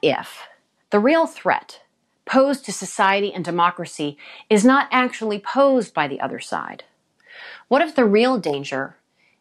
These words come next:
is posed by political and media elites who try to get us to think that we'd be better off without the other side, and who use these divisions for their own personal, financial, political benefit?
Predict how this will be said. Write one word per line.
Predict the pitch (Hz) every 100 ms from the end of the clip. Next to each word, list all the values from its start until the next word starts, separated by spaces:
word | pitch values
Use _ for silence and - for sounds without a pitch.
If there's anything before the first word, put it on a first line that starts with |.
| -
is | 190
posed | - 220 226 220
by | 196 180 175
political | - 208 220 226 196
and | 175
media | 185 196 202 -
elites | 175 185 170 - - - - _ _ - -
who | 220
try | - 233 226
to | 208
get | 185 -
us | 269 311 -
to | 180
think | - 147 143 -
that | 180
we'd | 202 190
be | 208
better | 175 202 196
off | 175 175 - _ -
without | 214 196 254 -
the | 151
other | 135 127
side, | - 131 110 - - _ _ _ _ _ - - _ -
and | 202 180
who | 196
use | 190 285 320 -
these | 247 220
divisions | 196 165 175 160 151 147
for | - 165
their | 170 -
own | 202 208 202 - _
personal, | - 208 - 165 147 139 _ _ _ _
financial, | - 190 190 202 202 - 143 143
political | - 180 185 190 156
benefit? | 135 170 165 - -